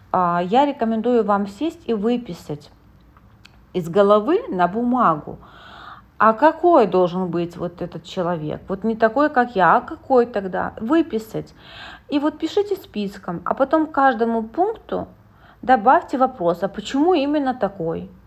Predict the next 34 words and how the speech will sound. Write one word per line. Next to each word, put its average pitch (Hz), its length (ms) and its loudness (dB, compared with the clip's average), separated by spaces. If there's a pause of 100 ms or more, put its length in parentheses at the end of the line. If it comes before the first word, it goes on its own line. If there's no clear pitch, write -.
(1300)
И 247 100 -6
дальше 269 340 4
можете 226 360 2
задать 208 320 0
опять 208 300 -2
вопрос 196 380 -2
к, - 20 -20 (220)
к - 80 -2
ответу 202 520 -2
уже, 170 280 -6
а - 180 2
почему 254 560 0
так? 190 380 -6 (500)
И 233 60 -6
так, 320 240 4
если 302 200 -6
бесконечно 285 680 -4
копаться, 294 560 0
долго, 185 580 4
да, 214 200 2
раз-, 196 280 -4
разбирать, 185 600 -4
вы 240 180 -6
поймёте, 277 480 -2
что 214 160 -8
непонятно 226 580 -4
почему, 180 400 -10
потому 185 260 -10
что 214 140 -10
кто-то 285 340 -2
там 233 240 4
когда-то 202 460 2
где-то 196 340 -8
сказал. 160 460 -10